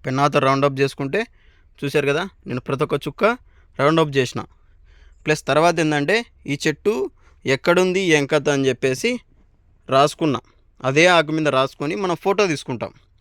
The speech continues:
ఇప్పుడు ఇది రాసుకున్న వేప చెట్టు, వేప మొద్దు లైన్లో పదకొండవ చెట్టు, ఇది వచ్చేసి మనకు పదకొండవ చెట్టు. ఎందుకోసం అంటే మనం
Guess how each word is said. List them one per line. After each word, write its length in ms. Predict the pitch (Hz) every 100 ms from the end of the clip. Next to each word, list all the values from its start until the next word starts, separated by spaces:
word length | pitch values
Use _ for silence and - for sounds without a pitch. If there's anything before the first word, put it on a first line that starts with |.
| _ _ _ -
ఇప్పుడు 180 | 139 165
ఇది 80 | 160 160
రాసుకున్న 360 | 156 - 175 139 -
వేప 180 | 139 160 165
చెట్టు, 200 | 175 151 -
వేప 200 | 147 156 170 160 151 143
మొద్దు 260 | 151 147 196 302 _ _ _ 127
లైన్లో 280 | 143 156 233 -
పదకొండవ 400 | 160 185 180 143
చెట్టు, 180 | 123 110 - -
ఇది 80 | 135 131
వచ్చేసి 280 | 156 151 208
మనకు 240 | 165 156 302 - _
పదకొండవ 400 | 139 147 156 151 135
చెట్టు. 220 | 131 107 - _ _ -
ఎందుకోసం 420 | 139 175 196 185 165
అంటే 140 | 175
మనం 100 | 190